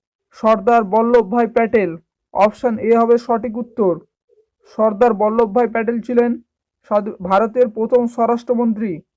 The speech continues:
পরের প্রশ্ন দেখো, ভারতের প্রথম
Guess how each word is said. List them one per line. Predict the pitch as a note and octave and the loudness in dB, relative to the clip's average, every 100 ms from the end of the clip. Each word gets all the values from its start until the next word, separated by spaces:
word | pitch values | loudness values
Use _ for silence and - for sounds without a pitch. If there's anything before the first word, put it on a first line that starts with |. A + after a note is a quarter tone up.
| _ _ _ _ _ _ _ _ _ _ _ _ _ _ _ _ _ _ _ _ _ _ | _ _ _ _ _ _ _ _ _ _ _ _ _ _ _ _ _ _ _ _ _ _
পরের | G#3+ A#3 A3+ | 2 2 2
প্রশ্ন | A#3+ B3 A#3 | -4 -2 -2
দেখো, | A3 A3+ A#3+ A#3+ _ _ _ _ _ _ _ _ _ _ _ _ _ _ _ _ _ _ _ | -2 -4 -6 -8 _ _ _ _ _ _ _ _ _ _ _ _ _ _ _ _ _ _ _
ভারতের | G3+ G3+ A3 B3 A#3+ A#3 | -2 0 2 2 2 0
প্রথম | A#3 B3+ | 2 4